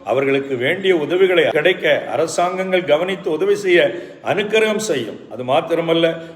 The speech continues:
நாங்களும் ஏழைகளையும் திக்கற்ற பிள்ளைகளையும் நினைத்து உதவி செய்யத்தக்கதான இருதயத்தை தாரும், ஆசீர்வதியும். இந்த நாள் ஒவ்வொருவருக்கும் ஆசீர்வாதமாயிருக்க கிருபை தாரும். இயேசுவின் நாமத்தில் தாழ்மையோடு வேண்டிக் கொள்கிறோம் எங்கள் நல்ல பிதாவே.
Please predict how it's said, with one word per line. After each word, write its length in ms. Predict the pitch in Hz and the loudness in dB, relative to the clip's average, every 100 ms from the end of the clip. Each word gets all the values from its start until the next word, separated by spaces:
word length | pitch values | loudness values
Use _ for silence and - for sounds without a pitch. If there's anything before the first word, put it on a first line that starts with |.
| - | -2
நாங்களும் 480 | 131 175 175 165 139 | 0 0 2 0 0
ஏழைகளையும் 640 | 139 180 180 165 151 - | 2 4 4 0 -4 -6
திக்கற்ற 360 | 151 196 - 170 | -6 -4 -4 -4
பிள்ளைகளையும் 260 | 175 160 151 | -2 -2 0
நினைத்து 380 | 156 196 190 | -2 -2 -2
உதவி 240 | 156 175 233 208 | 0 0 0 2
செய்யத்தக்கதான 720 | 196 180 160 156 151 139 131 | 0 0 -2 -2 -2 -2 -4
இருதயத்தை 480 | 160 165 165 165 151 | -4 -2 -4 -4 -4
தாரும், 400 | 143 170 185 180 - - - | 2 4 4 0 -8 -18 -6
ஆசீர்வதியும். 920 | 123 143 - 147 147 101 101 92 - - - | -2 -2 -4 -6 -6 -6 -8 -10 -18 -20 -18
இந்த 220 | 120 127 | -6 -4
நாள் 320 | 127 156 185 - - - | 2 2 2 -2 -14 -10
ஒவ்வொருவருக்கும் 720 | 120 139 175 196 190 180 175 | -4 -2 0 2 2 0 -2
ஆசீர்வாதமாயிருக்க 840 | 151 165 175 165 160 156 147 147 147 | -2 -2 -2 -2 -2 -4 -4 -6 -8
கிருபை 360 | 139 135 127 | -8 -6 -6
தாரும். 360 | - 95 - - - - - | -6 -10 -12 -18 -20 -20 -10
இயேசுவின் 600 | 120 165 170 170 156 143 | -2 -2 -2 -6 -6 -2
நாமத்தில் 500 | 147 160 - 139 117 - | 0 -2 -4 -8 -10 -8
தாழ்மையோடு 460 | 117 147 160 175 165 | -4 -4 -2 -4 -2
வேண்டிக் 320 | 151 160 160 | -4 -4 -6
கொள்கிறோம் 480 | 160 156 156 160 - - - | -6 -4 -2 -4 -8 -20 -18
எங்கள் 180 | 107 110 | -10 -6
நல்ல 380 | 110 123 143 147 | -4 -4 -2 -2
பிதாவே. 560 | - 98 90 85 - | -4 -10 -12 -12 -18